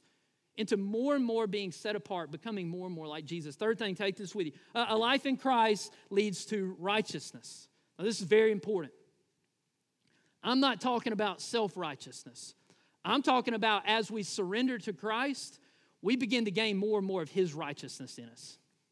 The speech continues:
right? And so we begin to look more and more like Christ, and that you begin to see an identifiable, "This was my old life. I recognize that. I repent. I turn. I am now living a new life." It might be messy.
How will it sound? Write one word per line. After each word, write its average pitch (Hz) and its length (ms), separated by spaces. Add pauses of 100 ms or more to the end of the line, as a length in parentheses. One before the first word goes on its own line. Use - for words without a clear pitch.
(560)
right? 220 240 (320)
And 190 80
so 226 120
we 226 160
begin 247 240
to - 120
look 214 300
more 202 220
and 226 100
more 214 160
like 190 240
Christ, 202 460
and 190 100
that 202 160 (160)
you 214 140
begin 233 260
to 247 80
see 269 180
an 220 100
identifiable, 214 840 (180)
"This 294 240
was 277 200
my 285 260
old 254 240
life. 220 340 (220)
I 233 120
recognize 233 680
that. 233 300
I 240 100
repent. 262 500 (160)
I 269 160
turn. 277 360 (180)
I 339 200
am 302 140
now 277 200
living 262 400
a 233 160
new 294 280
life." 226 300 (220)
It 349 160
might 339 280
be 285 140
messy. 240 460